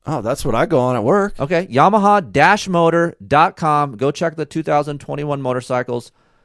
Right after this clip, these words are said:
Speaker 2: We'll be testing the four fifty here fairly shortly. Yes, it'll be a revisit, but don't worry. I'm gonna come up with something different for y'all.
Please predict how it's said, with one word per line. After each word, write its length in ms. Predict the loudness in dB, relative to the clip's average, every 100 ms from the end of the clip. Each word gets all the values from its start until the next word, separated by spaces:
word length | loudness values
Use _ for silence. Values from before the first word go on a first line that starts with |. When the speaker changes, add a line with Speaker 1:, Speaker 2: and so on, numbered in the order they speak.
| _ _ -6
Speaker 2:
We'll 120 | -4
be 100 | -4
testing 360 | 2 2 2 0
the 60 | -4
four 200 | 0 2
fifty 300 | 0 -4 -2
here 180 | -2 0
fairly 300 | 0 2 0
shortly. 560 | 0 0 0 -2 -4 _ _ _ -2
Yes, 380 | 4 4 4
it'll 160 | -2 -4
be 160 | -2 0
a 100 | 0
revisit, 720 | 0 2 2 2 2 -2 -4
but 100 | -4
don't 240 | 0 -2 0
worry. 300 | 0 2 0
I'm 60 |
gonna 120 | -4
come 220 | -6 -6 -6
up 100 | -6
with 80 |
something 300 | -6 -6 -4
different 380 | -2 -2 -2 -8
for 140 | -4 0
y'all. 400 | 2 2 0